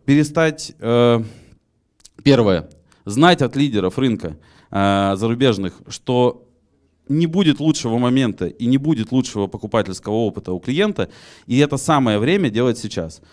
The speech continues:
Второй важный момент. Перестать полагаться на технологии, правда, потому что всё про ваши процессы.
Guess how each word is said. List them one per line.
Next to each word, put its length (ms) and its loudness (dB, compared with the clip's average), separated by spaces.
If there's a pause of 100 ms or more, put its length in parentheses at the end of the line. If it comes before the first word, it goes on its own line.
(160)
Второй 360 6
важный 280 4
момент. 460 -2 (460)
Перестать 440 4
полагаться 480 0
на 120 0
технологии, 640 -4 (160)
правда, 400 0 (140)
потому 240 -2
что 160 -6
всё 220 -2
про 160 -2
ваши 240 0
процессы. 600 -8